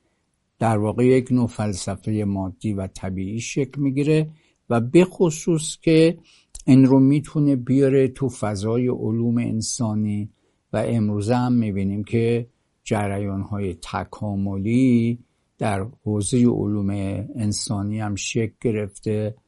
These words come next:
اقتصاد تکاملی، زیست شناسی، اه، جامعه شناسی تکاملی، روانشناسی تکاملی، علوم شناختی تکاملی، اه،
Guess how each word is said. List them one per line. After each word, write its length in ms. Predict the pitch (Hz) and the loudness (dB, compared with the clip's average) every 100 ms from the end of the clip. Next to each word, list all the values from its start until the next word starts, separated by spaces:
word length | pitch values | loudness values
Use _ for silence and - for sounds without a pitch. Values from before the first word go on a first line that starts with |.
| _ _ _ 113 | _ _ _ -8
اقتصاد 680 | - - 101 - 107 107 | -6 -6 -6 -4 -4 -4
تکاملی، 800 | 101 104 98 - 101 95 98 92 | -6 -6 -8 -6 -4 -4 -4 -6
زیست 240 | 92 90 | -6 -8
شناسی، 640 | - - 87 90 - 107 104 127 | -8 -8 -8 -8 -10 -10 -8 -8
اه، 520 | 104 104 101 98 98 _ _ - | -8 -6 -6 -6 -10 _ _ 0
جامعه 360 | 131 107 98 | 2 2 0
شناسی 540 | 95 107 101 - 127 110 | -4 -6 -8 -6 -6 -4
تکاملی، 760 | - 101 - 104 101 101 98 | -4 -6 -6 -6 -4 -4 -6
روانشناسی 1040 | 92 90 90 95 - 95 90 - 113 110 110 | -6 -6 -8 -10 -10 -10 -10 -8 -6 -4 -4
تکاملی، 840 | - 104 - 104 104 104 104 101 - _ _ _ _ | -6 -8 -6 -4 -4 -4 -4 -4 -8 _ _ _ _
علوم 480 | - 131 117 110 107 | 4 6 8 6 2
شناختی 800 | - 113 104 98 - - 127 120 | -2 -4 -2 -4 -8 -4 -2 -2
تکاملی، 960 | - 113 - 113 110 113 113 151 160 156 _ _ _ _ | -2 -6 -4 -6 -4 -2 2 4 4 0 _ _ _ _
اه، 400 | 123 107 110 110 | -4 -2 -2 -4